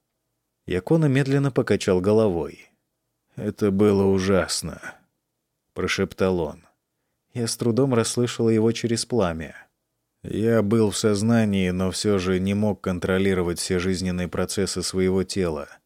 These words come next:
Оно будто принадлежало кому-то другому, и он был там, в моей голове, заполнил пространство, о котором я даже не знал.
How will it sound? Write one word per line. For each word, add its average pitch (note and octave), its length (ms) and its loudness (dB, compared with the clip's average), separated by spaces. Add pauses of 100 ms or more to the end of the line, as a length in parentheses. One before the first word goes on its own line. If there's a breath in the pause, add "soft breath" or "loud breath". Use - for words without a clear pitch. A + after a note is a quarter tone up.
(460)
Оно G#2+ 360 0
будто G#2 420 0
принадлежало G2+ 840 2
кому-то G2+ 420 0
другому, F#2 800 0
и D2 160 -6
он E2 280 -6
был E2+ 220 -2
там, F#2+ 280 -2
в E2 100 -8
моей F2 320 -2
голове, F2+ 640 0 (400)
заполнил F#2 680 0
пространство, F2+ 800 -4
о D2+ 40 -12
котором E2 440 -6
я E2 160 -4
даже E2+ 300 -4
не F#2+ 140 -2
знал. F#2 520 -8